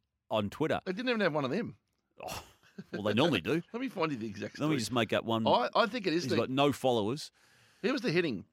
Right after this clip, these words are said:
Speaker 2: "Burn him at the stake." Uh, furore erupts. Austra-, anthem storm erupts, right? "Burn him at the stake." I'll try and get you the actual story while we talk. Australian star Adam Zampa and coach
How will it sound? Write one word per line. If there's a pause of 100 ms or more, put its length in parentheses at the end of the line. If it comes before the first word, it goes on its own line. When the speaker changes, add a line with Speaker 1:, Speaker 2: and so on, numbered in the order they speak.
(100)
Speaker 2:
"Burn
him
at
the
stake." (640)
Uh, (400)
furore
erupts. (440)
Austra-, (100)
anthem
storm
erupts, (120)
right? (1600)
"Burn
him
at
the
stake." (100)
I'll
try
and
get
you
the
actual
story
while
we
talk. (400)
Australian
star (280)
Adam
Zampa
and
coach